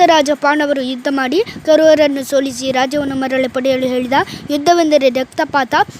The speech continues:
ಬಂಧುಗಳ ಸಾವು, ಗೋಳಾಟ. ಆದುದರಿಂದ ಯುದ್ಧವನ್ನು ತಪ್ಪಿಸಬೇಕೆಂದು ಕೃಷ್ಣ ಸಲಹೆ ಮಾಡಿದ. ಆದರೆ ಹೇಳಿತನ ಪ್ರದರ್ಶಿಸಿ ಶಾಂತಿಗಾಗಿ ಯತ್ನಿಸುವ ಅಗತ್ಯವಿಲ್ಲ.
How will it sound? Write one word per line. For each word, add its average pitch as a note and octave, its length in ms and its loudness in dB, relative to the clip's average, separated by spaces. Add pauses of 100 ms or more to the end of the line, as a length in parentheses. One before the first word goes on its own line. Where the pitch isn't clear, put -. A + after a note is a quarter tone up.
(220)
ಬಂಧುಗಳ D#4 560 2
ಸಾವು, D4 520 0 (240)
ಗೋಳಾಟ. D4 440 2 (340)
ಆದುದರಿಂದ C#4 600 0
ಯುದ್ಧವನ್ನು C#4+ 500 -2
ತಪ್ಪಿಸಬೇಕೆಂದು C#4 840 -4
ಕೃಷ್ಣ D#4 360 -6
ಸಲಹೆ A#4 300 2
ಮಾಡಿದ. D4+ 360 0 (480)
ಆದರೆ D4 360 0
ಹೇಳಿತನ E4 500 -4
ಪ್ರದರ್ಶಿಸಿ C#4+ 720 -6
ಶಾಂತಿಗಾಗಿ D#4 680 -2
ಯತ್ನಿಸುವ C4+ 420 -4
ಅಗತ್ಯವಿಲ್ಲ. D#4 760 2